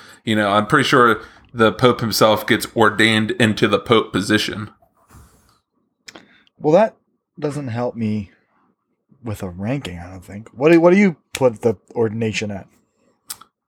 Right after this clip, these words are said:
Speaker 1: Um, seems like a fun event,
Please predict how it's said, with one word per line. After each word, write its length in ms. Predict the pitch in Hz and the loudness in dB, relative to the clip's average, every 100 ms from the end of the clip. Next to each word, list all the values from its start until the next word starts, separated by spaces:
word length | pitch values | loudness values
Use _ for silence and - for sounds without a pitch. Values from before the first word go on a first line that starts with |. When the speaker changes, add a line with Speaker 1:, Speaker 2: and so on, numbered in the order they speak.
| _ _ _ | _ _ _
Speaker 1:
Um, 800 | 127 139 139 139 139 139 135 135 - _ _ _ _ _ _ _ | 0 2 4 4 4 2 0 -4 -12 _ _ _ _ _ _ _
seems 160 | 311 | -6
like 80 | 269 | 0
a 60 | 131 | 0
fun 300 | - 139 131 | 4 4 4
event, 520 | 110 101 113 127 - | 0 0 0 0 -6